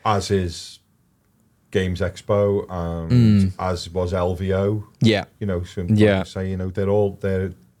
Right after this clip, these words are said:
Speaker 1: they all make their presence massively known.
Speaker 2: Yeah.
Speaker 1: Especially 'cause, you know, their, their shop at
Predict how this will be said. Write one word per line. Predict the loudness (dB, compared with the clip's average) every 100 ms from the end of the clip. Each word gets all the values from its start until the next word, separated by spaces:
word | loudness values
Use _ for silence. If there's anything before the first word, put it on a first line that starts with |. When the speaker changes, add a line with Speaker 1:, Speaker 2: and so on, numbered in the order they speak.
| -6
Speaker 1:
they | -2 0
all | 0 0
make | -2 -2 -4 -4
their | -6
presence | -4 -6 -6 -12 -10
massively | -10 -8 -12 -8
known. | -6 -4 -4 0
Speaker 2:
Yeah. | 4 4 4 -2
Speaker 1:
Especially | -2 -2 -2 -10
'cause, | -10 -10
you |
know, | -8
their, | -6 -6
their | -4 -6 -6
shop | -2 -2 -2 -10 -12
at | -8 -8 -10